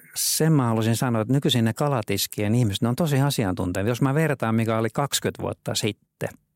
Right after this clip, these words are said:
ja nyt, nehän on ihan niinku huip-, että kun minäkin olen ala-, neljäkymmentä vuotta ollut alalla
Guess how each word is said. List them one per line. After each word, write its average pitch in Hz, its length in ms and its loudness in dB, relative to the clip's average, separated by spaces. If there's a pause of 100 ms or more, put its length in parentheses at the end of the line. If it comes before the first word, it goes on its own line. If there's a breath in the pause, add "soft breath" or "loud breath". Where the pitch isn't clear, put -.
(160)
ja 107 100 0
nyt, 117 340 0 (160)
nehän 135 280 2
on 117 120 2
ihan 135 240 2
niinku 110 200 -2
huip-, 131 320 0 (300 loud breath)
että - 180 -4
kun 131 80 2
minäkin 143 360 2
olen 123 80 2
ala-, 123 240 2
neljäkymmentä 120 340 0
vuotta 95 260 -2
ollut 104 140 2
alalla 101 480 2